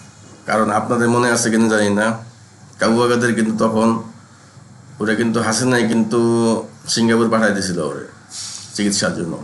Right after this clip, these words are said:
ও কিন্তু মুমূর্ষু ছিল, কারণ তখন কিন্তু ওর মামলা টিকে নেই। এবং হাসিনা কিন্তু চাইছিল আমাকে কিন্তু আওয়ামী লীগে নিয়ে কাবু কাদের সরাই দিয়ে ভারত পাকিস্তান নারী অধিকার ওটাকে শেষ করে দিয়ে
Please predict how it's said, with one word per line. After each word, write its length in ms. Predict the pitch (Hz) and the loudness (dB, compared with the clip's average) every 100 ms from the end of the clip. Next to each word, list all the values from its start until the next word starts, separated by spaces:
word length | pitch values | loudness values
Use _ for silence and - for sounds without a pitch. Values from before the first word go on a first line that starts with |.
| - - | -10 -8
ও 60 | |
কিন্তু 260 | 104 110 113 | -2 0 4
মুমূর্ষু 360 | 113 120 113 98 | 4 2 0 -2
ছিল, 180 | 101 87 - - - - - - - - | -2 -4 -8 -16 -20 -20 -20 -20 -20 -12
কারণ 140 | - 90 | -6 -2
তখন 360 | 113 113 117 | -2 0 2
কিন্তু 220 | 117 120 117 | 2 2 2
ওর 80 | 107 | 2
মামলা 200 | 107 113 113 | 4 2 2
টিকে 160 | 110 | 0
নেই। 180 | 95 - - - - - - - - - - - - - | 0 -4 -10 -20 -20 -20 -20 -20 -20 -20 -18 -18 -18 -10
এবং 120 | - 101 | -4 -2
হাসিনা 280 | 101 120 127 | -2 0 2
কিন্তু 200 | 127 120 113 | 2 2 2
চাইছিল 420 | 123 131 117 113 98 | 0 2 2 2 2
আমাকে 240 | 107 110 113 | 2 0 0
কিন্তু 180 | 113 113 | 0 2
আওয়ামী 220 | 117 117 110 | 2 2 0
লীগে 180 | 110 110 - - | 0 -2 -4 -6
নিয়ে 300 | 107 117 120 135 - - - - - - - - | 0 4 4 2 -2 -12 -20 -20 -20 -20 -20 -4
কাবু 280 | 107 117 120 | 0 2 2
কাদের 380 | - 113 113 110 | 2 2 2 2
সরাই 320 | 110 120 120 123 | 2 2 2 2
দিয়ে 160 | 123 101 - - - - - - - - - - - - - - - - - | 2 2 -2 -14 -20 -20 -20 -20 -20 -20 -20 -20 -20 -20 -20 -20 -20 -10 -2
ভারত 220 | 104 110 117 | 0 2 0
পাকিস্তান 320 | 117 120 117 | 0 0 2
নারী 220 | 117 120 | 2 2
অধিকার 320 | 117 113 110 | 2 2 2
ওটাকে 180 | 113 113 | 4 2
শেষ 280 | 113 110 - | 0 -2 -2
করে 200 | 127 123 | 0 0
দিয়ে 420 | 123 117 135 165 | 2 2 2 -2